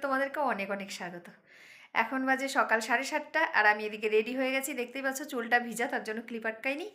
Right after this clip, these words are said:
চুলটা শুকিয়ে গেলে ক্লিপ আটকাবো। আর সোয়েটার পরে নিয়েছি কারণ ঠান্ডা, রোদ উঠেছে বাইরে,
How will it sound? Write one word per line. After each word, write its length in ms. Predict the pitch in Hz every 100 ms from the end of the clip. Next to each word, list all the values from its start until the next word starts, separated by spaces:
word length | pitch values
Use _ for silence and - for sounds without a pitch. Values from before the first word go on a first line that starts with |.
| - - - -
চুলটা 240 | 247 226
শুকিয়ে 300 | 226 233 226
গেলে 140 | 214 214
ক্লিপ 260 | 226 226
আটকাবো। 340 | 240 240 277 339 359 - - - -
আর 220 | 208 196 196 196 - - - - -
সোয়েটার 240 | 269 247 247
পরে 120 | 254
নিয়েছি 200 | 247 233
কারণ 200 | 233 220 226
ঠান্ডা, 420 | 254 240 220 208 262
রোদ 220 | 285 311
উঠেছে 240 | 349 359
বাইরে, 260 | 330 262